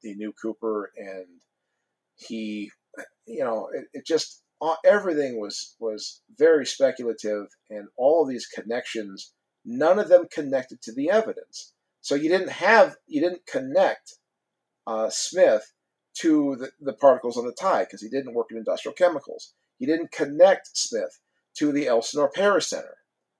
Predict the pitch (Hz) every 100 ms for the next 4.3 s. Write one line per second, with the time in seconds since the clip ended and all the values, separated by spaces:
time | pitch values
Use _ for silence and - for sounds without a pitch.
0 | _ - 214 - 147 277 - 220 101 -
1 | 240 127 - 285 269 135 135 143 - -
2 | 269 240 - - 147 240 143 233 135 135
3 | - 113 120 135 117 117 113 - - -
4 | - -